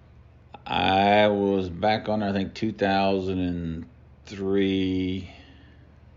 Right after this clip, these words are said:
I worked in narcotics, let me see, I worked in narcotics from ninety-six to two thousand.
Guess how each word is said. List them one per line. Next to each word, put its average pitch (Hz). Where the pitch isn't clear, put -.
I 82
worked 90
in 87
narcotics, 82
let 87
me 80
see, 78
I -
worked 85
in 87
narcotics 85
from 82
ninety-six 85
to 80
two 95
thousand. 80